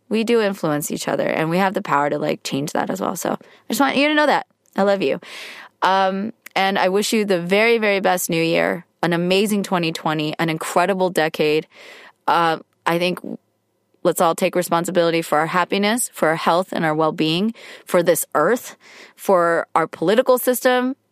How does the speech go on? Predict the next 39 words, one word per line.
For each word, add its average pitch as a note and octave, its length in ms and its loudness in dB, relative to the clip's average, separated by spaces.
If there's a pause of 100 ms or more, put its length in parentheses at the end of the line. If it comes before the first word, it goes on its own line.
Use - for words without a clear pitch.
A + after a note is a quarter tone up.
and E3 380 -2 (160)
pull A#3 240 2
the A3 80 0
levers G3 380 2
that E3+ 140 2
we F3+ 120 0
can F#3+ 420 0
to E3+ 380 0
make F3+ 460 0
change F3 580 -2
for F#3+ 160 -2
the F3+ 100 0
betterment, D#3 680 -2 (280)
not F#3 320 2
only F#3 240 0
for F3 160 0
ourselves, D#3+ 360 0
but D#3 200 -4
for D#3 380 -2 (100)
the E3+ 100 -4
greater E3 220 0
good. D#3 260 -2 (640)
They G#3+ 380 2 (100)
are F#3+ 120 2
not F#3+ 260 0
separated F3 580 0
from D#3+ 260 -4
each D#3+ 220 -6
other. D#3 240 -2
They E3+ 300 2
are E3+ 360 0 (240)
symbiotic, F3 840 0 (100)
and D#3+ 120 -4
those E3+ 200 0
are E3+ 160 2
things F3 300 -4
that D#3 260 0 (180)
we F3 220 -4
are, E3 180 -2